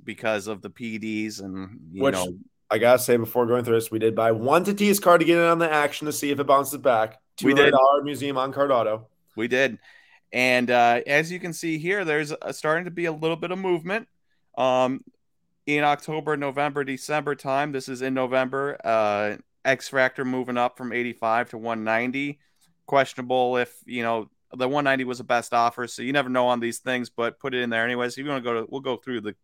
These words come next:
Speaker 1: next two real quick. Um, same thing here with the Tatis, uh, Topps Update rookie debut gold, up, uh, a decent chunk there from thirty-one to ninety in, uh,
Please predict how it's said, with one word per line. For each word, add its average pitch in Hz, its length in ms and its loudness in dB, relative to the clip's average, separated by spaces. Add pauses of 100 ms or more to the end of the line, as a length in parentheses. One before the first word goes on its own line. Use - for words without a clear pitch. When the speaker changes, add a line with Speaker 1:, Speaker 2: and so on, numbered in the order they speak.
Speaker 1:
next 107 220 -8
two 107 140 -12
real 101 160 -6
quick. 110 320 -2 (440)
Um, 120 200 2
same 151 240 -2
thing 139 180 -4
here 135 220 2
with 131 140 -4
the 107 60 -20
Tatis, 123 640 -6
uh, 104 280 2
Topps 120 260 0
Update 113 380 -4 (240)
rookie 117 220 -6
debut 110 340 -2
gold, 123 480 0 (500)
up, 110 300 2
uh, 101 400 2
a 107 80 -6
decent 113 360 -8
chunk 110 260 -4
there 110 200 0
from 107 140 -12
thirty-one 107 500 -4
to 104 100 -12
ninety 101 680 -4
in, 101 380 -6
uh, 98 240 -2